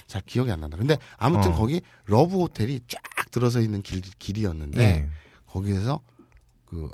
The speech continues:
Speaker 1: 아가씨들이 호객을 하고 있었어요.
Speaker 2: 어.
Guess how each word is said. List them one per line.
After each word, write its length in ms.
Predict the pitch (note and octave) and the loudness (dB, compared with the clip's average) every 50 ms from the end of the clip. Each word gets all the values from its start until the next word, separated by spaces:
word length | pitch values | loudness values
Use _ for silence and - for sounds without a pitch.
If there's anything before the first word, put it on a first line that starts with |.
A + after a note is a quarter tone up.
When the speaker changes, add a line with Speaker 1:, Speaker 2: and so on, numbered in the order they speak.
| - | -12
Speaker 1:
아가씨들이 680 | - - A#2 A2+ - - F#2 F2 F2 F2+ A#2 A2+ D#2+ - - _ _ _ _ - | -6 -2 -2 -2 -2 -4 -8 -8 -6 -4 -4 -4 -4 -6 -10 _ _ _ _ 0
호객을 680 | - A3 C4 C#4+ B3 F#3 - _ _ _ _ - E2+ D#2+ | 2 4 4 2 2 0 -4 _ _ _ _ -6 -6 -4
하고 220 | D#2+ F#2 E2 D#2+ | -4 -6 -8 -8
있었어요. 380 | D2+ - - E2 - - - - G2 | -10 -10 -12 -14 -14 -10 -4 0 2
Speaker 2:
어. 760 | G#2 G#2 G2+ G2+ G2 F#2+ F#2 F#2 F2+ F2 F2 E2+ E2+ E2+ | 4 4 4 2 2 2 0 -2 -2 -2 -4 -4 -6 -8